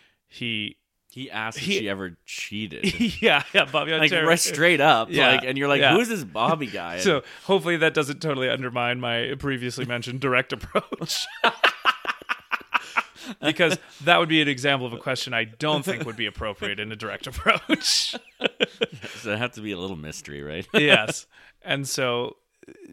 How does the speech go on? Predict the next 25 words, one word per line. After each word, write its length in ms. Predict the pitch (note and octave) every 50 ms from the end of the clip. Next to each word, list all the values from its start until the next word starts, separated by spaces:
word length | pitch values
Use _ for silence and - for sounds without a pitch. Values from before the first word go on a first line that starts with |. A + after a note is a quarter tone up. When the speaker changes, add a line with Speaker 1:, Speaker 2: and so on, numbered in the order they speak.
| G2+ G2+ E3
Speaker 1:
you 160 | E3 D3+ D3
know, 260 | B2+ A2 G#2+ A2+ - - _ F3+
she's 280 | - - - D3+ C3
talking, 580 | - - C#3 A#2+ A#2+ A#2 - A#2 A2+ A2+ A#2 -
uh, 140 | - B2+ C3+ -
in 140 | - D#3+ C#3
the 80 | B2+
road, 400 | A2+ B2 B2 B2+ B2+ B2+ B2+ B2+ -
uh, 180 | - B2 A#2 A2
on 100 | A2 B2
the 100 | B2+ A#2+
road 200 | A#2 A#2+ A#2+ A#2+
again. 480 | B2 A#2+ B2 A#2 A#2 A2+ A#2 A#2 C3 -
She's 340 | - - - - A#2+ A2 A2+
talking 400 | - - A#2+ A2+ A2+ - A2 A2 G#2
to 80 | -
Dean, 320 | A2+ - A#2+ A2+ A#2 A#2 A2+
mentions 320 | A2 A2 A2+ A#2 A#2 G#2
that 240 | A2 G#2 G2+ - -
she 100 | - A#2+
saw 240 | G#2+ - - D3 E3
them, 140 | E3 C#3 A#2
and, 120 | A#2 A#2
like, 180 | A#2+ A#2 A2 -
he's 400 | - - E3 D3 C3 B2 - -